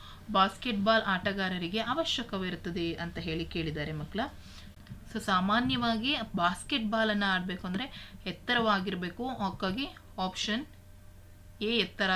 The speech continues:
is the right answer. ಐದನೇ ಪ್ರಶ್ನೆ, ಮಯೂಕ ಜಾನಿ ಡ್ಯಾಶ್ ಕ್ರೀಡೆಯಲ್ಲಿ ಸಾಧನೆಯನ್ನ ಮಾಡಿದ್ದಾರೆ. So ಮಯೂಕ ಜಾನಿ ಅವರು ಇಲ್ಲಿ ಕೊಟ್ಟಿರೋ ನಾಲ್ಕು ಆಪ್ಷನ್ಸ್ ಅಲ್ಲಿ ಸರಿಯಾಗಿರುವಂತಹ ಉತ್ತರ ತ್ರಿವಿಧ ಜಗಿತದಲ್ಲಿ ಅವರು ಸಾಧನೆ ಮಾಡಿರುವಂತದ್ದು. ಹಾಗಾಗಿ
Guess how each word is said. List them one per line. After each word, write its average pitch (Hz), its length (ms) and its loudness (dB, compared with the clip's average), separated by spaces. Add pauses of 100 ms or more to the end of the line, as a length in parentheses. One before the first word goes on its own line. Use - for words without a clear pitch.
is 170 100 0
the 175 140 -2
right 160 220 0
answer. 165 560 -6 (460)
ಐದನೇ 262 240 4
ಪ್ರಶ್ನೆ, 254 600 0 (380)
ಮಯೂಕ 247 400 4 (140)
ಜಾನಿ 208 420 4
ಡ್ಯಾಶ್ 202 420 2
ಕ್ರೀಡೆಯಲ್ಲಿ 202 680 2 (220)
ಸಾಧನೆಯನ್ನ 185 600 4
ಮಾಡಿದ್ದಾರೆ. 165 720 -2 (460)
So 190 120 0
ಮಯೂಕ 196 380 2
ಜಾನಿ 196 360 0
ಅವರು 190 180 2
ಇಲ್ಲಿ 202 160 -2
ಕೊಟ್ಟಿರೋ 196 280 -4
ನಾಲ್ಕು 185 580 0
ಆಪ್ಷನ್ಸ್ 185 380 0
ಅಲ್ಲಿ 220 300 0 (360)
ಸರಿಯಾಗಿರುವಂತಹ 208 1120 2
ಉತ್ತರ 202 440 -2 (140)
ತ್ರಿವಿಧ 226 460 0 (540)
ಜಗಿತದಲ್ಲಿ 180 720 -2
ಅವರು 180 160 -4
ಸಾಧನೆ 180 440 -2
ಮಾಡಿರುವಂತದ್ದು. 175 640 -4
ಹಾಗಾಗಿ 180 460 -2